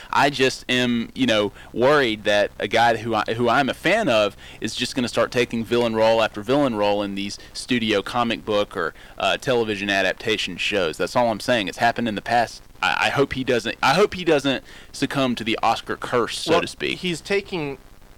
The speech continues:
Speaker 2: and I, actually, I don't know how much this, uh, goes against your point, because he, I think it is the villain role, but he's also starring in the adaptation of the novel Water for Elephants, which I'm unfamiliar with, but I think Francis Lawrence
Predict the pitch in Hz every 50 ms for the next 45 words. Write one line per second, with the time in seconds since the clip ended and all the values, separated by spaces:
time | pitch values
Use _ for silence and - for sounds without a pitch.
0 | - - - 143 139 135 131 - - - - - - - - - - - 131 127
1 | 123 - - 127 117 110 110 120 117 104 107 110 104 110 110 104 104 - - -
2 | - - - - 123 123 113 107 - - - 113 104 - - 113 107 101 95 -
3 | - 110 107 104 95 98 107 127 - - 110 101 - - 110 101 101 101 90 113
4 | 107 110 107 - - 123 78 101 113 113 113 110 110 117 113 127 113 113 120 123
5 | 117 - 120 113 113 123 131 123 113 110 110 107 104 104 107 110 110 117 113 117
6 | 123 127 131 - - 127 120 117 110 - - - 127 117 117 113 107 104 95 76
7 | 107 104 104 101 104 104 104 - - - - 117 113 107 104 - - 110 104 -
8 | - 110 107 101 107 101 101 101 98 98 98 104 101 98 101 101 98 98 98 -
9 | - 95 - 85 107 110 107 - - 101 98 95 90 - - - - - 101 95
10 | - - 104 104 - - 104 104 107 110 101 98 98 101 101 101 95 - - -
11 | - - - - - - - 117 107 110 - - 131 123 - - - 127 120 117
12 | - - 107 - - 104 104 110 110 107 107 101 98 - - - -